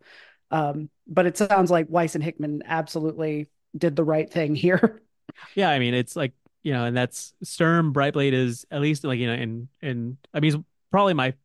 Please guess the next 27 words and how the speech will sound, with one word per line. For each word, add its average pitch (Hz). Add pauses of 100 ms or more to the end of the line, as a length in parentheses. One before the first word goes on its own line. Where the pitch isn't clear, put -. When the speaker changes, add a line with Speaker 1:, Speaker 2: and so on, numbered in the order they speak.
Speaker 2:
one 143
of 135
my 127
favorite 123
characters, 113 (240)
definitely 220
one 156
of, 131 (100)
one 165
of 131
my 120
favorite 113
characters 117
in 117
the 113
Dragonlance 110
canon. 110 (1120)
Maybe 143
my 110
favorite. 117
<laughs> 95
It's, 143
it's 147
hard 143
to 127
say. 120
Speaker 1:
<laughs> -